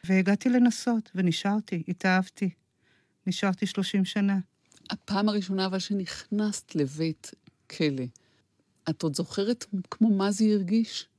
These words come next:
Speaker 2: בשביל כל אלה שזה קורה להם, אלה שבאים לבקר, אלה שבאים
Speaker 1: כן.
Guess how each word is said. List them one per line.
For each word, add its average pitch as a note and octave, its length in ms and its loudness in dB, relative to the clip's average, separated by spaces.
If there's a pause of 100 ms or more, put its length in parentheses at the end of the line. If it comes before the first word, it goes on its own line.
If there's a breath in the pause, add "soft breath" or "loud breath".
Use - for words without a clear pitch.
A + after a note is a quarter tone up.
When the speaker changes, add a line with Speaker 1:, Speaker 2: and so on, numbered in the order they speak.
(320)
Speaker 2:
בשביל D#3+ 240 -4
כל F#3+ 240 -2
אלה F#3 160 0
שזה - 220 -4
קורה D#3+ 280 -2
להם, D3 260 4
אלה C#3+ 140 2
שבאים C#3+ 420 0
לבקר, C3+ 380 -4
אלה D3 140 -2
שבאים D3 420 0
Speaker 1:
כן. F#3+ 280 4